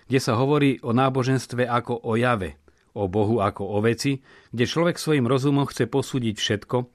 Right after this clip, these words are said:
ale pritom zostáva sám, strašne sám, s nikým sa nestretne, s nikým neprehovorí. Na margo pseudoteológov typu diabla v raji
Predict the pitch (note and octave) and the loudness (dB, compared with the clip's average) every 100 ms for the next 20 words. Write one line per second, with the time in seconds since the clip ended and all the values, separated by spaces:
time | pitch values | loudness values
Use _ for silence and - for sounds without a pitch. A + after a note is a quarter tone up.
0 | - - G#2 G#2+ A2+ A2 A2+ G2+ A2+ - | -20 -6 -2 0 0 0 0 0 -2 0
1 | A2 G2 - G#2 A2+ A#2+ B2 A#2 _ - | 0 0 -2 -2 -2 -2 -2 -6 _ -12
2 | - G#2+ G#2 G#2 F#2 G#2 G#2+ A2 A2 - | -2 -2 -2 -4 -4 -2 -2 0 -4 -8
3 | - - A2+ B2+ D3 - A#2+ A2+ - B2 | -18 -2 -2 0 0 0 0 0 -2 -2
4 | A#2+ A#2 A2+ A#2+ - _ G2 G#2 G2 G2+ | -2 0 0 -2 -6 _ -2 0 0 0
5 | F#2+ F#2+ G2 F2+ F#2 F2+ F2+ - _ _ | 2 0 -2 -2 -4 -6 -12 -18 _ _
6 | _ _ _ _ _ - A2 D3 C#3+ A2+ | _ _ _ _ _ -2 0 0 0 -4
7 | - D3 C#3 A#2 A#2 A2 G#2+ G#2 G2+ G#2 | -2 -2 0 0 0 2 0 2 0 0
8 | G#2 G#2+ G2 A2 B2 G#2 G2 G#2 A2+ | -2 0 2 2 2 2 2 2 2